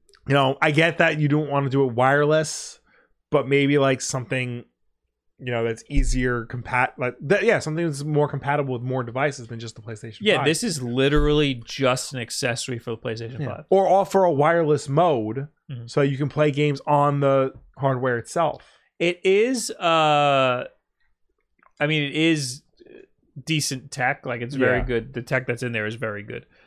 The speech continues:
Speaker 2: It's, it's just all of the other stuff around it, like, like, like, the Meta Quest two is so good because
Speaker 1: Yeah.
Speaker 2: it, you don't have to friggin' plug it into anything. And yeah, it's, it's,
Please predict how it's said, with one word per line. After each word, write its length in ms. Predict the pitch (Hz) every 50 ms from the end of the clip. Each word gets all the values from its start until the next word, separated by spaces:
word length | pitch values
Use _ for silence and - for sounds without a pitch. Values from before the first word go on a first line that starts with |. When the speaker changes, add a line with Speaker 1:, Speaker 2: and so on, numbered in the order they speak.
| _ _ _
Speaker 2:
It's, 340 | - 143 131 - - - -
it's 360 | - - 147 123 - - -
just 440 | - - 143 123 107 - - - _ _ _ _ _ _ _ _ _ - - _
all 300 | - 143 143 143 143 139
of 80 | 127 127
the 80 | 131
other 120 | 127 131 131
stuff 320 | - - - 117 117 -
around 300 | 120 107 104 98 101 107
it, 60 | 110 113
like, 240 | 107 113 113 -
like, 320 | - 110 104 104 - - - _ _ _
like, 260 | - - 107 104 113 _ _ _ _ _ _ _ _
the 120 | - 123 123
Meta 260 | 127 135 135 143 147
Quest 380 | - - 156 139 - - -
two 240 | - 175 196 214 170
is 120 | 139 135 -
so 220 | - 135 123 120
good 320 | 120 139 117 117 120 135
because 580 | 135 - - 151 139 117 117 113 120 - - - 233
Speaker 1:
Yeah. 80 | 139 120
Speaker 2:
it, 80 | 120
you 220 | 143 131 117 113 120
don't 160 | - 127 120
have 100 | 120 117
to 80 | - 131
friggin' 300 | - - 127 117 117 -
plug 160 | 127 123 117
it 60 | 117
into 180 | 127 135 123 113
anything. 300 | 110 113 - - 107 147 - - - - - _
And 260 | - 131 131 127 139 - _ _ _ _ _
yeah, 560 | - 147 147 165 175 175 170 170 165 160 156
it's, 260 | 147 143 135 - - -
it's, 420 | 165 143 139 - - - - -